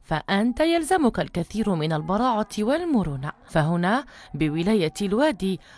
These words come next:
وبحركة رياضية على دراجته النارية يقوم عم عز الدين أستاذ الرياضة المتقاعد بإضفاء جو يمزج بين المغامرة والمتعة، لكن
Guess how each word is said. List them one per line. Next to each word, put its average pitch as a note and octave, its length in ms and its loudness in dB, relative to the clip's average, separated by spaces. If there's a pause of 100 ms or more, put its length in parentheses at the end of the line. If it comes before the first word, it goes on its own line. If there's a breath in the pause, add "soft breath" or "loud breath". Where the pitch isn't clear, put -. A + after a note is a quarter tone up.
(100)
وبحركة D4 1000 4
رياضية F3+ 600 0
على D3 400 0
دراجته D#3+ 680 -2
النارية F3+ 480 0
يقوم F3+ 480 0
عم D#3 280 -2
عز D#3 220 -4
الدين A#3 360 2
أستاذ F#3+ 720 0
الرياضة F3 540 -2 (120)
المتقاعد A3+ 1000 0 (260 loud breath)
بإضفاء D#4+ 680 6
جو E3 280 4
يمزج F3 720 2
بين D#4+ 360 4
المغامرة A3 720 4 (120)
والمتعة، F#3+ 840 0 (260)
لكن G3 480 -2